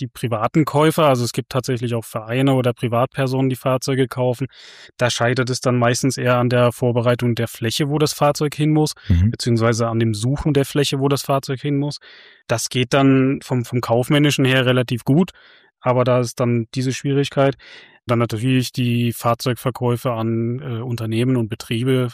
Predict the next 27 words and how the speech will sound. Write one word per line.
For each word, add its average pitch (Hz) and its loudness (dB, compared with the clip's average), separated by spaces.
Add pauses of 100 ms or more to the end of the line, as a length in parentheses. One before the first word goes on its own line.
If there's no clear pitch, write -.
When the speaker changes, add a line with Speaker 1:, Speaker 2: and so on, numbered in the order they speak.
(240)
Speaker 1:
da 113 -2
kommen 127 0
natürlich 120 -2
viel, 127 -6
viel 127 -4
mehr 123 0
Herausforderungen 127 0
auf 120 -4
uns 127 -2
zu, 123 0 (380)
beziehungsweise 117 -2
auf 110 -4
den 117 -2
Käufer, 117 -2
wodurch 117 0
das 113 -6 (160)
Ganze 113 -2
sich 110 -6
dann 110 -4
doch - -10
verzögert, 117 0
auch 107 -8 (300)
über 123 -2
Jahre 113 0
hinweg 107 -4
tatsächlich. - -10
Speaker 2:
Okay. 92 0